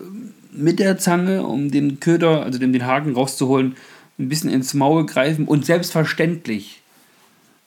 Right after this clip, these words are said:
hat er natürlich <laughs> genau in dem Moment zugebissen nochmal. Also das Maul einfach nur geschlossen. Ähm, das heißt, es war auch eine sehr, sehr blutige Angelegenheit dann. <laughs> In dem Moment war ich natürlich froh, <laughs> dass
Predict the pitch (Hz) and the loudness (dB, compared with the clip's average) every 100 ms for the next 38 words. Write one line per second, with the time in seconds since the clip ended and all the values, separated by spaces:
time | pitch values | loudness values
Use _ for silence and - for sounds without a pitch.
0 | _ - - 156 147 135 156 151 - 160 | _ -8 -2 2 2 0 -2 0 0 2
1 | 175 160 139 147 175 156 139 - 165 135 | 4 4 4 2 4 4 2 -2 -4 -4
2 | 113 123 120 113 110 123 - - - - | -4 -4 -4 -4 -2 -2 -4 -14 -14 -8
3 | 120 - 123 135 127 123 120 113 120 127 | -6 0 4 4 4 2 2 0 0 0
4 | 123 107 107 - - - - - - - | 2 -2 -4 -12 -20 -20 -20 -20 -18 -8
5 | 107 104 98 123 120 123 113 110 120 117 | -4 -4 -4 -4 -2 -4 -2 -2 0 0
6 | 110 123 151 165 147 123 156 156 110 104 | 0 2 2 2 2 2 2 2 2 0
7 | 107 107 95 101 127 156 - - - - | -2 -2 -2 -2 -2 -4 -12 -20 -20 -12
8 | - - - - - - - - - - | -12 -12 -12 -12 -12 -18 -14 -14 -14 -8
9 | - - 143 170 151 127 139 143 127 131 | -6 0 2 4 2 2 2 2 -2 -2
10 | 127 135 131 - 156 269 233 190 151 147 | 0 0 0 -2 0 4 4 2 0 -2